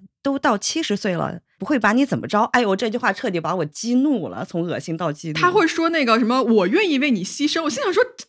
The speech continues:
Speaker 1: 什么呀？
Speaker 2: 什么呀？哎呀。”
Speaker 1: 就说实话，我真的特别感谢这位听友能够把这个故事分享出来，
Speaker 2: 嗯。
Speaker 1: 因为其实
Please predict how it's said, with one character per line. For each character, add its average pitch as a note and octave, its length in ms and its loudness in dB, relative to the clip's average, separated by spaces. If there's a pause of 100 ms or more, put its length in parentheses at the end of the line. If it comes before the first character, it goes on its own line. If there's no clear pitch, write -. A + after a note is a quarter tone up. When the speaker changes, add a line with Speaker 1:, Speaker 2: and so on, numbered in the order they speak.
(180)
Speaker 1:
什 G#4 180 -4
么 F#4+ 80 0 (480)
呀？ C#4 300 6
Speaker 2:
什 F#4 360 4
么 E4 340 2
呀？ C4+ 460 0
哎 D4 120 -4
呀。” B3 500 -4
Speaker 1:
就 A#3+ 100 4
说 C4+ 220 2
实 B3 140 0
话， A3+ 160 4
我 F#3 100 4
真 A#3 140 4
的 A3 100 6
特 C#4+ 180 4
别 G3 200 8
感 D#3+ 260 0
谢 F#3+ 220 2
这 G#3 200 2
位 E3+ 360 2 (180)
听 G3+ 280 0
友 D#3 160 4
能 D3+ 200 2
够 F#3+ 180 4
把 - 220 -6
这 F#3 140 -4
个 F3+ 80 2
故 G3 160 0
事 F#3 120 2
分 A3 300 2
享 G3+ 180 -2
出 - 120 -6
来， A#3 120 0
Speaker 2:
嗯。 A3+ 80 2
Speaker 1:
因 A3 120 2
为 A3+ 120 4
其 A3 200 0
实 A#3+ 260 2